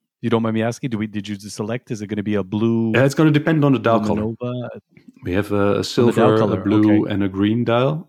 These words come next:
Speaker 2: and, um, the silver and the blue are gonna have a blue glow and a glow. Sorry,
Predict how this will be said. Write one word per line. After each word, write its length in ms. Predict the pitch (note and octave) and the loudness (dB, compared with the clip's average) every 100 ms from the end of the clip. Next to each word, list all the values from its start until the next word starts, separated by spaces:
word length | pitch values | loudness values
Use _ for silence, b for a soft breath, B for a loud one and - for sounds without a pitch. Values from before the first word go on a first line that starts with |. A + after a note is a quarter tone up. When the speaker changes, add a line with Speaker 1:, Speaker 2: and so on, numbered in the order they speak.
| - | -8
Speaker 2:
and, 220 | F#2+ G2 | -4 -2
um, 760 | F#2+ G2 F#2+ F#2+ F#2+ G2 G2+ F#2+ | -2 -2 -2 -4 -4 -4 -4 -4
the 120 | G#2+ G#2 | -6 -8
silver 480 | - A2 G#2 G#2 | -2 0 2 0
and 140 | G#2 F#2+ | 0 -2
the 40 | |
blue 280 | F#2 A2 G2+ | 0 2 2
are 60 | G2+ | 2
gonna 240 | G2+ G2 | 0 0
have 140 | G2 | -2
a 60 | G2 | -2
blue 260 | G2+ G#2 G2+ | 0 0 2
glow 380 | G2 G2+ G2 | 2 4 2
and 180 | G#2 G2 | 0 -4
a 140 | F#2+ F#2+ - - | -4 -6 -8 -8
glow. 340 | G2 F#2 F#2+ - | -2 -2 -2 -6
Sorry, 280 | F2+ G2 | -10 -10